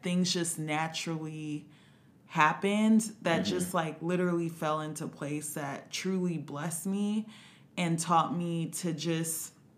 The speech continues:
Speaker 1: trust God and continue to move forward with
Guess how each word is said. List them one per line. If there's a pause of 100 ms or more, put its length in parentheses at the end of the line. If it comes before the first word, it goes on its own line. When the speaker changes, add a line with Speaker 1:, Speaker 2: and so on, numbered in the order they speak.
(760)
Speaker 1:
trust
God (380)
and
continue
to
move
forward
with